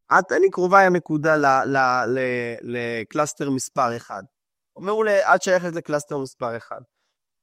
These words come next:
אותו דבר לנקודה מספר שתיים. "למי את הכי קרובה?" "אני שייכת לקלאסטר מספר שלוש."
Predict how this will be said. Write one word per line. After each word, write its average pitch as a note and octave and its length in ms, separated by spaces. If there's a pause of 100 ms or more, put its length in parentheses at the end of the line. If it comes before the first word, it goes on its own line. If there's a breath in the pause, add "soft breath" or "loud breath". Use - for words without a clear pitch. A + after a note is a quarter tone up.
(200)
אותו C#3+ 200
דבר F3+ 280
לנקודה D#3+ 460
מספר C#3+ 380
שתיים. G#2+ 500
"למי D3+ 200
את D3+ 100
הכי C#3 160
קרובה?" G#3 440
"אני F#3 180
שייכת D#3 440
לקלאסטר C3+ 420
מספר A#2+ 300
שלוש." - 460